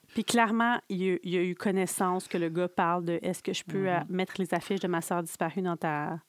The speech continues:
Speaker 2: c'est un trou de
Speaker 1: dans ta
Speaker 2: cul.
Speaker 1: porte ? » Ah,
Speaker 2: C'est
Speaker 1: c'est un
Speaker 2: sûr,
Speaker 1: trou
Speaker 2: puis
Speaker 1: de cul.
Speaker 2: l'habitude, les trous de cul dans les films d'horreur, ils meurent.
Speaker 1: Arc.
Speaker 2: Fait
Speaker 1: Fait
Speaker 2: que
Speaker 1: qu'à la
Speaker 2: lui,
Speaker 1: seconde qu'il
Speaker 2: il
Speaker 1: parle de même, pff, c'est fini, on est comme, « Bah,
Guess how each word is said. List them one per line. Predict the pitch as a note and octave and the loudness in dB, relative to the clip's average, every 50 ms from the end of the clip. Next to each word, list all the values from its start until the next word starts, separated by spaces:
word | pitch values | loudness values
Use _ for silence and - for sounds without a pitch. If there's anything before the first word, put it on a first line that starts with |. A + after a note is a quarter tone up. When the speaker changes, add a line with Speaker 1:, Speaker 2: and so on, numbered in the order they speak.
| _ - - F3 | _ -8 -8 -6
Speaker 2:
c'est | - - | -2 -2
un | D#3 D3 | -4 -2
trou | - - - | -2 -4 -4
de | F3+ | -4
Speaker 1:
dans | E3+ | -4
ta | - - | -6 -6
Speaker 2:
cul. | - | -8
Speaker 1:
porte ? » | - - - - | -8 -10 -8 -4
Ah, | F#3 | -2
Speaker 2:
C'est | F3 D#3 | -2 0
Speaker 1:
c'est | F#3 | 0
un | |
Speaker 2:
sûr, | F3 F3 | 0 0
Speaker 1:
trou | E3 - | 0 0
Speaker 2:
puis | D#3+ - | 0 0
Speaker 1:
de | D#3 D#3 | 2 2
cul. | - - - F#3+ | 2 2 2 2
Speaker 2:
l'habitude, | A3 G#3+ G3 F#3 | 2 2 0 0
les | F3 D#3 | -2 -2
trous | - - - D#3+ | -2 -2 -4 -4
de | |
cul | - - - F#3+ | -4 -2 -2 -2
dans | E3+ E3 | 0 0
les | D3+ | 0
films | - E3 D#3 | -2 -2 0
d'horreur, | D#3 D3+ C#3+ D3 D3 - | 0 0 2 0 0 -2
ils | D3 D3 | -4 -6
meurent. | D#3 C#3+ - | -4 -2 0
Speaker 1:
Arc. | - - - - - | 0 0 -2 -4 -4
Speaker 2:
Fait | - - - D#3+ | -4 -2 0 2
Speaker 1:
Fait | A3 G3+ | 2 2
Speaker 2:
que | - | 4
Speaker 1:
qu'à | E3 G#3 | 6 6
la | G3+ | 6
Speaker 2:
lui, | G#3 F3+ | 6 4
Speaker 1:
seconde | F3+ C4 A#3+ C#4 D4+ E4 | 2 2 4 4 2 2
qu'il | - - | 2 2
Speaker 2:
il | D#3 | 2
Speaker 1:
parle | B3 A#3 G#3 | 2 2 2
de | G3 | 2
même, | F#3 F#3+ G3 G3+ G#3+ | 2 2 2 0 0
pff, | - - - - - A#1 A1 G#1 G1+ - - - - - - - - - - - - - | -4 -6 -6 -4 -2 -2 -2 -2 -2 -4 -4 -6 -8 -8 -8 -10 -10 -12 -14 -16 -16 -8
c'est | - - G#3 | -4 -2 -2
fini, | F3 - G#3 G3 F#3+ | 0 2 2 2 4
on | F#3+ F#3 | 4 2
est | F3+ | 2
comme, « | E3+ F3+ E3+ D#3 | 2 0 0 0
Bah, | E3 D#3+ D#3 D#3 | 2 2 2 0